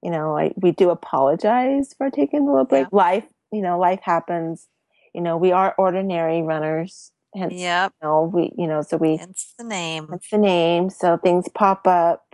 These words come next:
Speaker 1: and, you know, we're not the elites and, you know, can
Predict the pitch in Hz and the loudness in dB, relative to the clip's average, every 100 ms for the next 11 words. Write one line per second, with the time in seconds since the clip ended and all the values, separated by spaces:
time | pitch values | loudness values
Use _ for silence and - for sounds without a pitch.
0 | - - 170 156 160 160 180 170 160 160 | -14 -10 -8 -6 -6 -8 -10 -10 -6 -6
1 | 160 _ _ _ _ _ _ - 180 175 | -6 _ _ _ _ _ _ -8 -2 2
2 | 165 - - 180 190 180 170 170 - - | 2 0 2 2 2 2 2 0 -4 -20
3 | - - - 185 180 175 180 - 175 165 | -20 -20 -10 -4 -2 -2 -4 -6 -4 -2
4 | 165 170 175 165 175 | -4 -4 -4 -2 -4